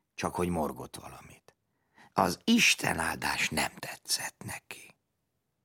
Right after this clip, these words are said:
Gondolkodék,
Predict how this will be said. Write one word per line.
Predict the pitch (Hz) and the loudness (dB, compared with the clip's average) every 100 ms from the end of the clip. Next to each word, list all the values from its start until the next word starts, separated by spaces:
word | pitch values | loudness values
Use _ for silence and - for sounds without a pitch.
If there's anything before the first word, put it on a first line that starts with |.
| _ _ _ _ - - - - - - - | _ _ _ _ -18 -16 -14 -16 -18 -14 -2
Gondolkodék, | - 233 277 185 135 - - - 147 - 147 - | 2 4 4 6 4 4 4 4 4 4 2 -2